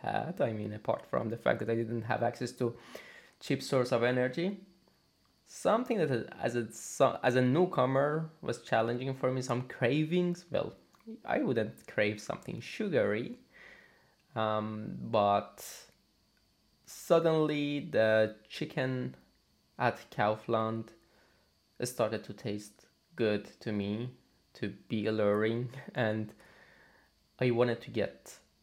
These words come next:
some chicken, though I knew it was cooked in, um, vegetable oil, vegetable seed oil, and I knew that it was kept in plastic bags,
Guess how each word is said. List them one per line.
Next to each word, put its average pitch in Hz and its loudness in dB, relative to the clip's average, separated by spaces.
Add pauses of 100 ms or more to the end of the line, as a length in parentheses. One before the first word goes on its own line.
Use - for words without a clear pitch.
(120)
some 98 -2 (100)
chicken, 123 0
though 113 6
I 104 6
knew 104 0
it 101 -2
was - -2 (360)
cooked - -8
in, 101 -4 (1600)
um, 107 0
vegetable 147 0
oil, 143 0 (460)
vegetable 131 0
seed 139 -4
oil, 139 0
and 104 -2
I 104 0
knew 120 0
that 113 2
it 107 -10
was 107 0
kept - -2
in 104 -2
plastic 147 -4
bags, 131 0